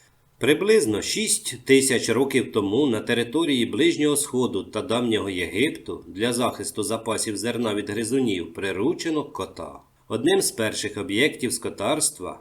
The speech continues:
вік одомашнення яких оцінюють у десять тисяч років, були вівці та кози. Вівчарство виникло в гірських регіонах Близького Сходу, Греції, Кавказу, Малої та Середньої Азії. До найбільш стародавніх об'єктів скотарства відносять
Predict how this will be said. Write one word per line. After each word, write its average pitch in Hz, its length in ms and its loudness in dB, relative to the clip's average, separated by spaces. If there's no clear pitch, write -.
вік 113 340 -4
одомашнення 104 600 -2
яких 107 400 -2
оцінюють 95 600 -6
у 110 60 -6
десять 104 560 0
тисяч 107 420 -2
років, 95 480 -6
були 98 320 0
вівці 143 400 -2
та 147 160 -4
кози. 87 500 -6
Вівчарство 170 540 0
виникло 101 480 2
в 87 60 -4
гірських 98 440 -4
регіонах 104 760 -2
Близького 127 600 -4
Сходу, 98 560 -6
Греції, 92 600 -4
Кавказу, 90 680 -6
Малої 101 500 -2
та 98 160 -8
Середньої 110 720 -4
Азії. 82 580 -10
До 117 120 0
найбільш 156 540 4
стародавніх 117 680 0
об'єктів 113 520 -2
скотарства 156 640 -4
відносять 127 720 0